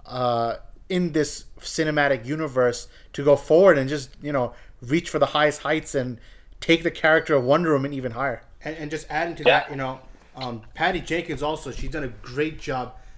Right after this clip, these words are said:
Speaker 2: cr-, showcasing this character in the film, and, you know, them two working together in the future for Wonder Woman two, obviously, and hopefully even after, that's definitely gonna be a, a sight to behold.
Speaker 3: Yeah, no, I, I agree. I'm,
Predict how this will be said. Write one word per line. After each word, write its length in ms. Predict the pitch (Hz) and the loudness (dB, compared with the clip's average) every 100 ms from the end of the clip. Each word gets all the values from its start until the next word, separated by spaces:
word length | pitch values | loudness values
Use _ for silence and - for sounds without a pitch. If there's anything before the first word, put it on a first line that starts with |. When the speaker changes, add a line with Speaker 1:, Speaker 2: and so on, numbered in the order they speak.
| - - | -18 -16
Speaker 2:
cr-, 140 | - | -14
showcasing 800 | 131 - - 156 147 151 143 135 | -14 -12 -6 -6 -4 -6 -8 -8
this 160 | 135 131 | -10 -10
character 520 | 139 135 131 139 135 | -8 -6 -6 -8 -10
in 220 | 131 131 | -10 -12
the 80 | 127 | -12
film, 380 | - 131 127 123 | -8 -8 -8 -10
and, 240 | 127 120 113 - - - | -12 -12 -14 -20 -20 -10
you 60 | 135 | -4
know, 100 | 131 | -4
them 320 | 110 151 165 | 0 0 0
two 120 | 185 | -4
working 360 | 139 127 147 - | -2 0 0 -4
together 540 | 139 131 139 151 151 - | -8 -2 0 0 -2 -4
in 160 | 156 | -8
the 80 | 151 | -6
future 400 | 147 156 156 160 | -8 -8 -4 -4
for 80 | 139 | -4
Wonder 180 | 135 139 | -4 -4
Woman 140 | 131 | -6
two, 200 | 131 139 | -6 -6
obviously, 460 | 131 135 135 139 131 | -6 -6 -10 -10 -6
and 160 | 120 - - - - | -8 -10 -20 -20 -8
hopefully 360 | - 156 156 151 | -4 -4 -4 -8
even 220 | 147 147 | -10 -8
after, 340 | 143 139 151 | -6 -4 -4
that's 200 | 135 131 | -4 -4
definitely 220 | 127 143 139 | -4 -6 -6
gonna 140 | 127 | -6
be 140 | 127 | -4
a, 120 | 120 120 | -4 -4
a 120 | 117 | -8
sight 300 | - 139 127 | -6 -4 -4
to 80 | 117 | -8
behold. 340 | 113 120 110 - - - - - - - - - - - - - - - - | -4 -4 -6 -10 -20 -18 -18 -18 -16 -16 -16 -16 -16 -16 -16 -16 -16 -18 4
Speaker 3:
Yeah, 260 | 110 107 - - | 6 6 2 0
no, 140 | 110 | 4
I, 200 | 113 98 - | 6 4 2
I 120 | 110 | 4
agree. 420 | 113 101 107 95 - - - - | 4 2 -2 -4 -8 -14 -10 2
I'm, 160 | 90 | 2